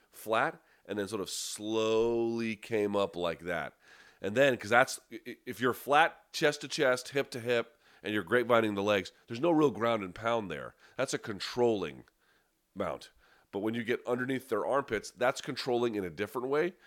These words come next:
But that's when you get your base under you and you can fire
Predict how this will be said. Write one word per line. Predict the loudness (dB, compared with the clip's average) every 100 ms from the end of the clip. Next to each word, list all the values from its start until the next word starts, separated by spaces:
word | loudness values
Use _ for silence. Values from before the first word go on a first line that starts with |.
| _ -6
But | -2
that's | -2
when | -2
you | 0
get | 0 -2
your | -4
base | 4 4 4 -2
under | -2 -6
you | -6 -8
and | -8
you |
can | -6 -6 -6
fire | -10 -18 0 4 4 4 0 -6